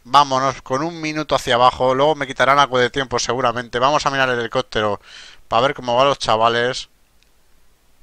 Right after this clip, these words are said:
Ahí vamos, vamos, eh.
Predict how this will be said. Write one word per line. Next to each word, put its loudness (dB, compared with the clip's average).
Ahí 0
vamos, -4
vamos, -2
eh. 0